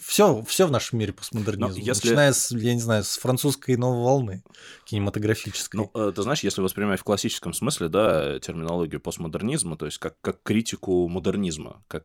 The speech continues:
Speaker 2: критику, как бы, определенных законченных стилей, иерархий, э, как бы как, э, вот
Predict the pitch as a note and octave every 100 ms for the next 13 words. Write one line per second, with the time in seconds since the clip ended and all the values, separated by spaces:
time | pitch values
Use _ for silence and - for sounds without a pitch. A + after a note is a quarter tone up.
0 | - F2+ F#2+ - - D#2+ D2+ C2 B1 -
1 | G2+ D2+ D#2 - - B2+ - E2 E2+ E2
2 | D#2+ D#2 D2+ F2+ - C#2 - - C#3 B2
3 | G#2+ G2 - - - - E2 E2+ A2 A2+
4 | - G2 E2+ D#2+ - _ _ - D#2+ D#2
5 | D2+ D2 C#2+ - - - - - _ _
6 | _ _ _ - E2+ E2 D#2+ F2 - -
7 | - D#2 D#2 D2+ C#2+ D2+ -